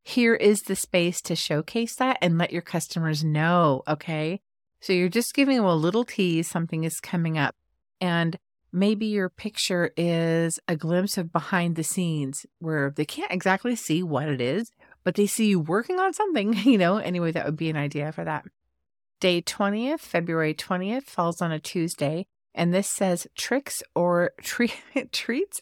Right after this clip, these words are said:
or tricks?" And it has a little magic hat and a little magic. "Treats and tricks. Show us your pup's best trick in the comments below." That's kind of fun. Hashtag treats and tricks, hashtag dog trick fun. When you make a post on Instagram,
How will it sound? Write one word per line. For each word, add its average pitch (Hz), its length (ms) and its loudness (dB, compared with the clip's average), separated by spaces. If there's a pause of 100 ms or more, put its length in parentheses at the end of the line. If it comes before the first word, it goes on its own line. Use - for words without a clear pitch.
or 202 100 -2
tricks?" - 640 -2 (520)
And 170 120 -2
it 165 40 0
has 170 260 2
a 220 60 2
little 185 240 2
magic 170 440 2
hat 151 400 2
and 147 100 0
a 143 40 2
little 151 340 0
magic. 147 500 0
"Treats - 420 2
and 190 200 2
tricks. - 500 -4
Show 220 320 2
us 285 160 2
your 311 80 2
pup's - 320 -2
best 170 540 2
trick - 400 0
in 160 140 2
the 147 100 0
comments 143 600 0 (180)
below." 143 640 -2 (300)
That's - 180 -4
kind 320 220 -4
of 170 80 0
fun. 131 380 2 (240)
Hashtag 196 680 2 (240)
treats 214 360 -2
and 175 160 0
tricks, - 400 -4
hashtag 170 600 -2
dog 151 300 2
trick - 260 -8
fun. 147 400 0 (280)
When 185 260 2
you 208 120 2
make 233 220 0
a - 40 -14
post 185 480 0
on 202 160 0
Instagram, 202 760 -2